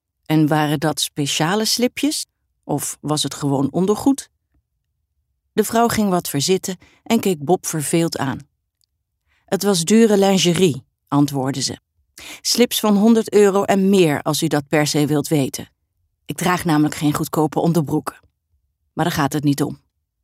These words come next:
Ze tikte geërgerd met haar hand op het bureau tussen hen in en streek vervolgens een lok van haar golvende bruine haren achter haar oor.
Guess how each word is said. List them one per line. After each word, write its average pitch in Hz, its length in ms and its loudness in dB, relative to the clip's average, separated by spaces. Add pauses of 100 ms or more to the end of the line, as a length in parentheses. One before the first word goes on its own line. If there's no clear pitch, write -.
(1000)
Ze - 180 -6
tikte - 280 -2
geërgerd 240 500 -2
met 185 160 -2
haar 151 160 0
hand 190 220 -2
op 196 100 -8
het 147 140 -4
bureau 156 360 0
tussen 160 280 -2
hen 143 160 0
in 175 240 -4 (280)
en 202 140 -2
streek 226 320 0
vervolgens 190 480 0
een 170 180 0
lok 190 200 0
van 160 160 0
haar 139 120 2
golvende 180 500 0
bruine 156 340 0
haren 143 360 -2
achter - 280 -8
haar 147 200 -6
oor. 143 360 -4